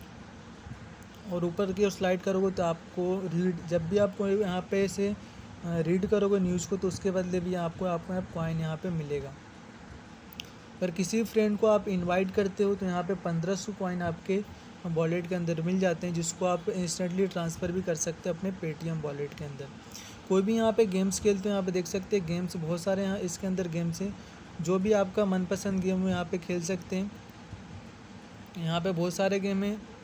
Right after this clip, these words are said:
कोई स-, कोई ना कोई आपका फ्रे-, favorite game ज़रूर होगा, यहाँ से खेल लीजिएगा क्योंकि यहाँ से खेलोगे तो आपको पैसा भी यहाँ पे मिलने वाला है।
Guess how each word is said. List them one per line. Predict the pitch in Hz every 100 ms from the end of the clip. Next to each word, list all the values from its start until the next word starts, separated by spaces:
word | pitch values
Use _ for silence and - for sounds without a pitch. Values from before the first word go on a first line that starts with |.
| -
कोई | 165 165
स-, | 180
कोई | 185 180
ना | 180
कोई | 185 190
आपका | 180 175
फ्रे-, | 185 175 175 175 -
favorite | 170 160 180
game | 165 175
ज़रूर | 165 160 165
होगा, | 175 190
यहाँ | 175 160
से | 180 214
खेल | 185
लीजिएगा | 190 190 196 196
क्योंकि | 190 170
यहाँ | 170 165
से | 165
खेलोगे | 175 175 175 170
तो | 170
आपको | 165 - 202 226 - - - - -
पैसा | 170 160 160 170
भी | 175
यहाँ | 170
पे | 160
मिलने | 180 160 147 143
वाला | 139
है। | 139